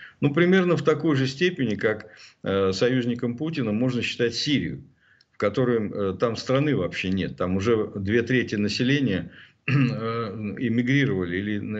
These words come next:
э, являются внутренними беженцами. И диктатор Асад держится только на штыках, э, Ирана, э, благодаря военной поддержке Ирана и России.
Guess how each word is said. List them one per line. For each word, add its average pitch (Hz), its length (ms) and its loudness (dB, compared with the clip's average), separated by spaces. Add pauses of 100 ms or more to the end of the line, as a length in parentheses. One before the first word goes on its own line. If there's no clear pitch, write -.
(120)
э, 98 40 -4
являются 113 640 -2 (280)
внутренними 110 600 2
беженцами. 90 720 0 (340)
И 104 140 6
диктатор 120 600 2
Асад 127 400 0
держится 123 460 0
только 135 400 0
на 98 160 0
штыках, 110 600 -2 (380)
э, - 20 0 (360)
Ирана, 127 360 4 (140)
э, 92 380 -2
благодаря 98 800 0
военной 107 420 -2
поддержке 98 560 -2
Ирана 123 380 2
и 104 360 -4
России. - 640 -4